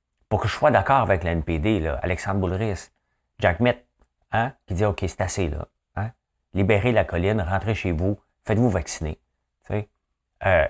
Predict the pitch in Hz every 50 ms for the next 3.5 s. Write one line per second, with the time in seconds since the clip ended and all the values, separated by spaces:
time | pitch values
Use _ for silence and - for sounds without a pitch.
0 | - 95 98 98 98 95 90 - 87 87 - - - - 92 90 - 87 78 78
1 | 78 73 92 90 95 101 98 90 - - - 95 90 78 73 - _ - 147 135
2 | 110 104 98 71 - - - 107 110 107 - - _ _ _ _ - 82 87 95
3 | 95 95 95 95 95 104 107 - -